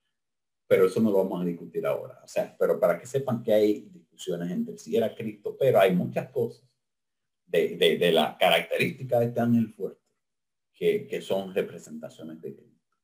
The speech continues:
Tenía en su mano un librito abierto. Oh, allá en el capítulo doce del libro de Daniel, estamos cerrando un libro. Estamos cerrando un libro, y si vemos la secuencia de las trompetas, ay, ¿cómo le explico todo eso?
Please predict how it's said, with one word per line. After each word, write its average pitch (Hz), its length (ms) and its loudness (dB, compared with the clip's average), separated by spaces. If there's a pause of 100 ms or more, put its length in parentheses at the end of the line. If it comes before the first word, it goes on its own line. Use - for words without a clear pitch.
(480)
Tenía 135 260 6
en 156 60 2
su 151 140 2
mano 147 320 2
un 143 60 2
librito 135 420 6
abierto. 113 560 6 (140)
Oh, 104 420 2 (340)
allá 110 480 4
en 127 140 4
el 120 160 4
capítulo 117 480 4
doce 117 280 6
del 95 100 0
libro 107 180 0
de 107 60 2
Daniel, 95 420 -2
estamos 85 320 -6
cerrando 95 320 -2
un 117 80 8
libro. 247 480 4 (2000)
Estamos 135 360 2
cerrando 151 340 0
un 151 80 -8
libro, 151 400 0
y 123 120 -2
si 120 140 2
vemos 165 320 4
la 156 120 -2
secuencia 147 500 -4
de 135 80 4
las 123 160 -2
trompetas, 113 640 -6 (2500)
ay, - 340 -20
¿cómo 71 160 -16
le 67 60 -12
explico - 320 -6
todo 92 260 6
eso? 92 240 -4